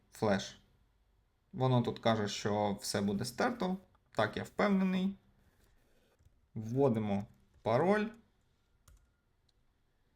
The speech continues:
і чекаємо.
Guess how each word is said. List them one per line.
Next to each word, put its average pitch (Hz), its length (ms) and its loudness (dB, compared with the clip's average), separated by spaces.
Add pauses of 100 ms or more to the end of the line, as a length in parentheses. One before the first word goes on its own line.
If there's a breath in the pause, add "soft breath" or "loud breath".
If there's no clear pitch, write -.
(640)
і 220 640 2 (220)
чекаємо. 104 800 0